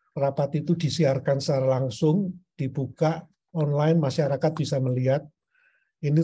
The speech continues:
suatu bentuk transparansi yang luar biasa saat itu, yang sekarang sudah nggak ada. Nah, juga soal transparan yang lain itu,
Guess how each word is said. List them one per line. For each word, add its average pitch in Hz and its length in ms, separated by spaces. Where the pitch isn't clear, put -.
suatu 160 320
bentuk 160 320
transparansi 135 720
yang 147 160
luar 143 320
biasa 139 400
saat 131 240
itu, 160 400
yang 139 80
sekarang 135 320
sudah 131 240
nggak 123 200
ada. 175 240
Nah, 147 160
juga 196 400
soal 170 400
transparan 160 560
yang 143 240
lain 143 400
itu, 240 240